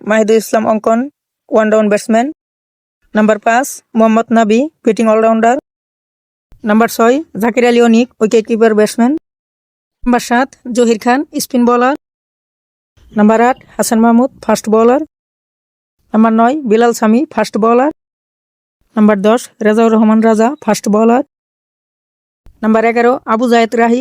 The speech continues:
ফাস্ট বোলার। এখন দেখব রাজশাহী ওয়ারিয়র্সের একাদশ। নাম্বার এক, নাজমুল হোসেন শান্ত, ওয়ান ডাউন ব্যাটসম্যান এবং ক্যাপ্টেন।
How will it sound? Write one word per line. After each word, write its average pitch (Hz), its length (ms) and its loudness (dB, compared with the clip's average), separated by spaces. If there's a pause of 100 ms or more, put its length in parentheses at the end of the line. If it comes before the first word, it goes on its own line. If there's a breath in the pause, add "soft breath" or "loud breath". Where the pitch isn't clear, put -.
ফাস্ট - 300 -6
বোলার। 185 320 -2 (1000)
এখন 233 280 -2
দেখব 226 200 0 (140)
রাজশাহী 233 340 0
ওয়ারিয়র্সের 226 560 2
একাদশ। 214 380 0 (1040)
নাম্বার 220 220 2
এক, 247 160 0 (240)
নাজমুল 220 320 0
হোসেন 220 260 0
শান্ত, 226 260 -2 (440)
ওয়ান 220 160 0
ডাউন 220 200 2
ব্যাটসম্যান 214 360 0
এবং 214 160 0
ক্যাপ্টেন। 233 360 -2